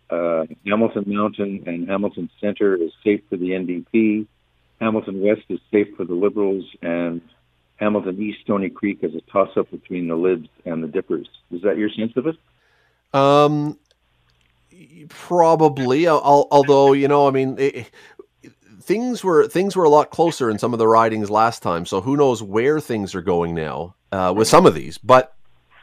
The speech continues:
Speaker 2: I mean, again, looking at this, so e-, even if you were to, to go there, I, I guess if we talk about, again, the six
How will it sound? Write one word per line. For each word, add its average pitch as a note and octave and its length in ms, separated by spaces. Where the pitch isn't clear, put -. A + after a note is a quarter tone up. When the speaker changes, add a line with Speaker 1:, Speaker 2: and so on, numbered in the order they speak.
Speaker 2:
I B2+ 40
mean, C#3 180
again, D3 320
looking E3+ 360
at D#3 100
this, C#3+ 240
so - 240
e-, D#3+ 160
even G3+ 260
if F#3 140
you F3 120
were E3 100
to, C3+ 280
to B2+ 100
go B2+ 280
there, D2+ 380
I, A2+ 160
I A#2 100
guess D3 260
if C3+ 100
we C3 80
talk - 260
about, C#3 200
again, A2 240
the F#2+ 60
six - 440